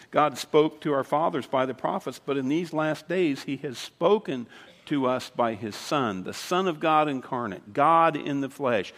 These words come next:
is God's climactic, decisive word to the world. Now, four observations about Jesus. What, what does John want to tell us first about this man, Jesus Christ, whose words and works fill the rest of his gospel?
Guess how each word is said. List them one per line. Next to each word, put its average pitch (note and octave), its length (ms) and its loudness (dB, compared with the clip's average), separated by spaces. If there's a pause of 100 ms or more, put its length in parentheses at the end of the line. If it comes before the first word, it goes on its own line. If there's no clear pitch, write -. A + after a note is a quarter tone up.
(260)
is A2 140 -8
God's B2+ 320 -2
climactic, B2 760 -4
decisive C3 880 -4
word B2 560 2 (420)
to - 80 -10
the G#2+ 100 -4
world. G2 280 -12 (1600)
Now, C3 100 6
four G#3+ 280 6
observations D3+ 720 2
about A2+ 280 0
Jesus. A2+ 400 -6
What, F3+ 160 2
what F#3 100 6
does G#3 160 0
John F#3 380 6
want E3+ 260 2
to - 60 -12
tell F#3 260 6
us A#2+ 180 6
first - 680 2 (320)
about B2+ 340 4
this C#3+ 220 -2
man, D#3 360 2
Jesus D3 500 -4
Christ, D3+ 500 2 (320)
whose C3+ 180 -2
words D#3+ 300 4
and C#3+ 140 0
works F#3+ 280 2
fill G3+ 380 4
the C#3+ 80 4
rest C#3 240 2
of A#2+ 80 -6
his A2+ 120 -4
gospel? - 460 0